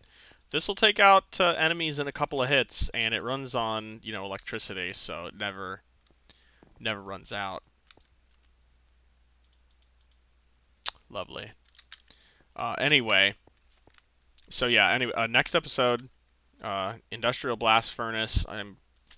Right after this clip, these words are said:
planning to inset it into this wall here,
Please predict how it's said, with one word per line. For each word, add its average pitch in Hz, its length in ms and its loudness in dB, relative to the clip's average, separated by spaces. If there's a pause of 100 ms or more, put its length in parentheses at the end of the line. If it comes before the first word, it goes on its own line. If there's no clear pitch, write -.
(300)
planning 139 360 -4
to 120 60 -2
inset 113 460 -2
it - 120 -6
into 110 260 -12
this 107 240 -6
wall 101 520 -6
here, 101 500 -4